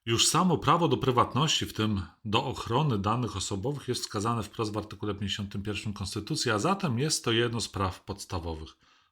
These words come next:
choć nadal lekceważone. To chyba jeszcze pokłosie okresu komuny, gdzie zwykły obywatel nie był szanowany.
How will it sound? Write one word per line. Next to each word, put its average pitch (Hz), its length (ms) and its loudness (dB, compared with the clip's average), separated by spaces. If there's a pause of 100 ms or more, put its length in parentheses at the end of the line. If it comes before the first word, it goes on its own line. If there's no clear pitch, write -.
choć - 240 0
nadal 107 440 0
lekceważone. 87 760 -2 (760)
To - 80 -4
chyba 160 180 2
jeszcze 151 160 4
pokłosie 135 600 2 (100)
okresu 117 400 -4
komuny, 120 460 0
gdzie 101 200 2
zwykły 135 360 -2
obywatel 117 540 -2 (100)
nie 113 140 0
był 104 140 -2
szanowany. 85 640 -2